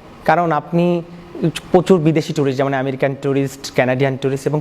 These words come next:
প্রচুর জাপানিজরা আসে আমার হোটেলটাতে। তো এই হোটেলটাতে গিয়ে আমার যেটা মনে হলো যে, যে কথার, কথার যে কথা, জাপানি যে ভাষার যেভাবে কথা বলি, আমাদের তো জাপানি ভাষার কথার মধ্যে খুব পার্থক্য আছে, স্বাভাবিক যে কথাবার্তা আর একটা হচ্ছে খুব বেশি ভদ্র, পোলাইট,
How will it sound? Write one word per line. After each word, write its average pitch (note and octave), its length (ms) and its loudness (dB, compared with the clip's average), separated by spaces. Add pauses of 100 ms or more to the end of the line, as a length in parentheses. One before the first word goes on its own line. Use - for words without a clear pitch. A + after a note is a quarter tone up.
প্রচুর D#3 280 0
জাপানিজরা C3+ 480 0
আসে C3 160 -4
আমার C3+ 140 -4
হোটেলটাতে। C3+ 500 -2 (520)
তো D#3+ 140 6
এই F#3+ 220 2
হোটেলটাতে F#3 460 0
গিয়ে E3 300 2
আমার E3+ 200 2
যেটা E3+ 160 0
মনে D#3 200 0
হলো D#3+ 320 2
যে, C#3+ 260 0 (600)
যে C3 320 2 (440)
কথার, F3+ 360 4 (100)
কথার D#3 340 0
যে C#3+ 180 0
কথা, D3 280 0
জাপানি C#3+ 340 -2
যে C#3 120 -4
ভাষার C#3+ 340 -2 (120)
যেভাবে D#3+ 300 2
কথা D#3 200 0
বলি, C3+ 180 -2
আমাদের D3 240 -2 (100)
তো E3+ 140 0 (340)
জাপানি D#3+ 340 2
ভাষার E3+ 320 0
কথার D#3+ 240 -2
মধ্যে E3+ 160 -2
খুব E3+ 120 -8
পার্থক্য D3 380 -2
আছে, - 140 -4
স্বাভাবিক E3 380 2
যে E3 100 -2
কথাবার্তা F3 500 0 (400)
আর B3 120 2
একটা E3 140 -4
হচ্ছে F3+ 200 -10
খুব F3+ 160 -2
বেশি D#3+ 220 0
ভদ্র, D3+ 320 0
পোলাইট, C#3+ 440 0